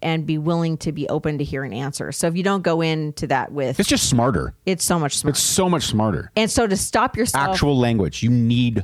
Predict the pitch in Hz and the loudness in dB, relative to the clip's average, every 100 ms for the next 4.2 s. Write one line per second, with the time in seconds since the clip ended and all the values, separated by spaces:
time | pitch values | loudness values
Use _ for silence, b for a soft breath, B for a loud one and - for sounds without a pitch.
0 | - 113 127 117 - - 185 151 - - | -2 0 2 2 0 0 2 2 0 -6
1 | B B - 214 - 233 269 - 226 220 | B B -2 -2 2 2 2 0 0 2
2 | 190 175 165 165 156 139 185 190 233 285 | 0 2 0 2 0 0 0 0 0 -2
3 | 311 240 190 175 - 170 - 151 120 - | -2 -2 -2 -2 -4 -4 -4 -2 -2 -4
4 | - - | -12 -16